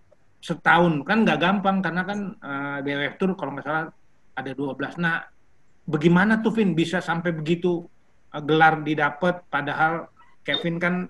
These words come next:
kalau dibanding Aksan kan belum terlalu lama lah masuk di pelatnas gitu kira-kira. Apa, Vin, yang mendorong Kevin tetap semangat gitu? Kan kalau di lapangan kayak nggak ada takutnya tuh, Vin, main, Vin.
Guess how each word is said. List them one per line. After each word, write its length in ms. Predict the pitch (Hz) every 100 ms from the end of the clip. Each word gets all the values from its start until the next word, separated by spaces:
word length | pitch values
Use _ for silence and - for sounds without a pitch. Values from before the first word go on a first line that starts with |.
| -
kalau 160 | 143
dibanding 400 | 143 143 143 147
Aksan 320 | 135 - 175
kan 80 | 180
belum 400 | 180 165 147 139
terlalu 240 | 139 135 123
lama 200 | 135 170
lah 100 | 165 123
masuk 320 | 135 - -
di 80 | 127
pelatnas 480 | 131 120 127 120
gitu 240 | 123 120 127
kira-kira. 400 | 135 123 131 123
Apa, 160 | 156
Vin, 240 | 196 185 131 - - -
yang 160 | 147 147
mendorong 400 | 151 151 147 143
Kevin 400 | 156 151 147 -
tetap 320 | 160 147 -
semangat 480 | 175 156 156 151 151
gitu? 160 | 143
Kan 240 | 147 202 196
kalau 160 | 190
di 80 | 175
lapangan 480 | 175 175 180 214 202 - -
kayak 240 | - 160 165
nggak 120 | 165
ada 80 | 170
takutnya 560 | 175 170 170 156 170 175
tuh, 80 |
Vin, 160 | 185 214
main, 240 | 185 202
Vin. 160 | 196 226